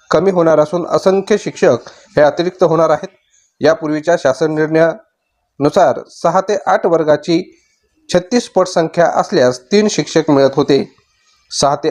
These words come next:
आठ या तीन वर्गास भविष्यात दोनच शिक्षक राहणार असून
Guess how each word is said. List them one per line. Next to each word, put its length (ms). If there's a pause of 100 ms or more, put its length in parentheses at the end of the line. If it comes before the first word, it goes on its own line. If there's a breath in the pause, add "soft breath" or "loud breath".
आठ 240 (300)
या 100 (160)
तीन 220 (160)
वर्गास 540
भविष्यात 400 (100)
दोनच 320
शिक्षक 320
राहणार 300
असून 340